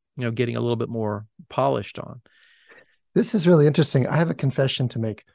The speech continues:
Speaker 2: I went to an experimental elementary school.
Speaker 1: Mm-hmm.
Speaker 2: That might explain a lot of my
Speaker 1: <laughs> Yeah.
Speaker 2: quirks. <laughs> I was an experiment
Speaker 1: Yeah.
Speaker 2: back in the seventies where, uh, the idea was, and this was,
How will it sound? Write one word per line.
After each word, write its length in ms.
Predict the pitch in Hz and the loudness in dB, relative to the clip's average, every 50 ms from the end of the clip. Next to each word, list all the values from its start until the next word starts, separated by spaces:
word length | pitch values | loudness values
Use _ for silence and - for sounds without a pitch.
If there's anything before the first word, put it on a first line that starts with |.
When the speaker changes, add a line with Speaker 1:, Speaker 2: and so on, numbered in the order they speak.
| _ _ _ _ _ _ _ _ - _ _ _ - | _ _ _ _ _ _ _ _ -20 _ _ _ -2
Speaker 2:
I 440 | 131 147 180 196 190 175 - 147 - _ | 0 2 2 2 2 2 0 -2 -4 _
went 400 | - 190 147 139 135 135 - - | -4 0 0 0 0 -2 -4 -8
to 360 | - - - 131 123 120 127 - | -10 -6 -2 -2 -2 -2 -2 -4
an 120 | - 123 | -6 -6
experimental 1120 | 117 107 - - - - - - - 135 139 151 143 127 127 123 123 - 123 117 113 123 - - | -8 -8 -10 -12 -14 -14 -10 -4 0 0 2 2 2 2 2 0 0 0 -2 -2 -2 -4 -4 -6
elementary 580 | - 113 110 104 101 110 110 - - - 98 95 | -6 -6 -6 -6 -6 -8 -8 -10 -10 -10 -10 -8
school. 420 | - - - - 95 - 127 117 | -10 -8 -4 -4 -2 -2 -2 -4
Speaker 1:
Mm-hmm. 120 | 113 131 135 - - | -4 -6 -10 -6 -2
Speaker 2:
That 120 | - - - | 0 2 4
might 120 | 143 131 | 4 2
explain 520 | 117 - - - - 117 117 113 110 107 - - | 2 0 -6 -8 -4 -2 -2 -2 -2 -2 -2 -2
a 80 | 90 | -2
lot 420 | 90 90 90 95 - 82 92 - - | -2 -2 -2 -2 -2 -2 -4 -6 -8
of 140 | - - | -8 -4
my 280 | 113 104 101 95 92 92 | -4 -4 -4 -4 -6 -4
Speaker 1:
<laughs> 40 | - | -2
Yeah. 240 | - - - 226 180 | -2 -2 0 0 2
Speaker 2:
quirks. 440 | - 135 117 - - - - - - 160 - - - - _ _ | 2 2 0 0 -2 -6 -8 -6 -6 -8 -8 -10 -20 -20 _ _
<laughs> 280 | _ - 180 - - - | _ -14 -14 -2 4 6
I 500 | 170 143 117 - - - - - 151 156 | 6 6 6 2 -6 -10 -4 2 4 6
was 140 | 160 147 | 6 6
an 60 | 156 151 | 6 4
experiment 520 | 131 - - - 147 147 143 131 120 135 | 4 2 2 2 4 6 6 6 4 4
Speaker 1:
Yeah. 120 | 120 113 101 - - - | 2 -2 -4 -6 -2 2
Speaker 2:
back 240 | 151 156 160 160 165 | 4 4 6 6 4
in 80 | 143 | 2
the 80 | 139 139 | 2 2
seventies 680 | 135 - 160 160 156 151 160 147 143 135 127 - - - _ _ _ _ _ _ - | 2 2 2 4 4 2 2 0 0 -2 -2 -4 -8 -16 _ _ _ _ _ _ -2
where, 520 | 139 143 151 147 147 147 139 135 131 - - | 0 2 2 4 2 2 2 0 0 -2 -2
uh, 420 | - 131 131 127 123 123 123 120 117 - - _ _ _ _ _ - | -2 0 0 2 2 0 0 -2 -4 -6 -12 _ _ _ _ _ -14
the 240 | - 185 135 117 - - | -8 -6 -6 -6 -6 -4
idea 400 | 120 123 123 110 127 135 135 131 | -4 -4 -2 -2 0 0 0 0
was, 340 | 123 113 110 107 110 113 117 | 0 -2 -2 -4 -6 -6 -8
and 120 | 117 113 | -8 -8
this 180 | 117 110 - - | -8 -10 -10 -10
was, 220 | 110 101 - - | -10 -8 -8 -8